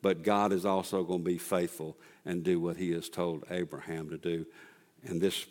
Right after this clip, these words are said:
is, this is what the author, Paul of Hebrews, has to say. Verse seventeen,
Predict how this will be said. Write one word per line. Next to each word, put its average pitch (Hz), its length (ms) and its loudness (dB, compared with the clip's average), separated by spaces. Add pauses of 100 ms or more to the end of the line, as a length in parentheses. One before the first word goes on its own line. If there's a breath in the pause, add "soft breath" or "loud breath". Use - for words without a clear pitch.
(120)
is, 82 160 -10 (880 soft breath)
this 101 180 0
is 98 160 -2
what 107 200 6 (440)
the 101 140 0
author, 107 480 4
Paul 107 680 4 (360)
of 98 180 2
Hebrews, 95 720 6
has 92 220 2
to 95 100 -10
say. 87 380 0 (340 soft breath)
Verse 98 220 6
seventeen, 101 600 4